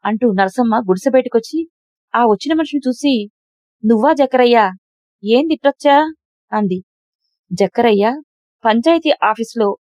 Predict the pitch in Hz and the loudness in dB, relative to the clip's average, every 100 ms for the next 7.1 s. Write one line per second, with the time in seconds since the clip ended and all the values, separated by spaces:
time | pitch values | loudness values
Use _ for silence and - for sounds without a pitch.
0 | - 190 226 285 277 277 202 208 220 214 | -4 -2 0 0 0 -2 -4 -4 -4 0
1 | 202 196 247 294 - _ _ 226 285 320 | 0 0 -4 -4 -8 _ _ 2 4 4
2 | 294 220 233 233 220 233 190 180 175 170 | 2 -2 -2 -2 -2 -4 -4 -6 -8 -10
3 | _ _ _ _ - 208 - 302 320 311 | _ _ _ _ -2 -2 0 0 4 4
4 | 254 214 233 202 202 294 370 _ _ _ | 4 4 2 0 -2 -2 -6 _ _ _
5 | _ _ - 208 226 247 190 - 214 185 | _ _ -10 -4 -4 -2 -4 -2 0 0
6 | 180 - _ _ _ _ 208 226 302 277 | -4 -12 _ _ _ _ 2 4 4 2